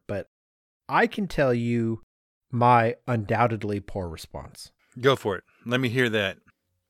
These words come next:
Speaker 1: Set the bar low.
Speaker 2: <laughs> And maybe
Speaker 1: And
Speaker 2: I can
Speaker 1: you'll,
Speaker 2: jump it.
Speaker 1: you'll
Speaker 2: I
Speaker 1: be
Speaker 2: don't
Speaker 1: able
Speaker 2: know.
Speaker 1: to
Speaker 2: We'll see.
Speaker 1: Fosbury flop over this.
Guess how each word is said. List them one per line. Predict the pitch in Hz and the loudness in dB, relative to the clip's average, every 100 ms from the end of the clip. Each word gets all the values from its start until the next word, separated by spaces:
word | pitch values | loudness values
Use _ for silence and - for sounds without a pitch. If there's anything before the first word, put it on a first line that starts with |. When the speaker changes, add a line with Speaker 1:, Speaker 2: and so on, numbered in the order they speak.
| _ - | _ -10
Speaker 1:
Set | - 117 | -4 -2
the | 127 | 0
bar | 113 107 107 | 0 2 2
low. | 113 110 98 95 95 - - - - | 2 2 2 0 -2 -6 -6 -8 -4
Speaker 2:
<laughs> | 156 - - | -6 -6 -4
And | 147 151 | 0 4
maybe | 143 143 123 | 6 6 4
Speaker 1:
And | |
Speaker 2:
I | |
can | 120 | 6
Speaker 1:
you'll, | 151 143 | 6 6
Speaker 2:
jump | 113 101 | 4 2
it. | 139 | 4
Speaker 1:
you'll | 170 | 6
Speaker 2:
I | 165 | 8
Speaker 1:
be | |
Speaker 2:
don't | 160 | 8
Speaker 1:
able | 101 | 6
Speaker 2:
know. | 117 | 4
Speaker 1:
to | 110 | 6
Speaker 2:
We'll | 131 131 | 6 6
see. | 117 | 4
Speaker 1:
Fosbury | 123 110 | 2 2
flop | - 120 113 113 - | 0 -2 2 2 2
over | 87 82 | -4 -6
this. | 73 - | -10 -14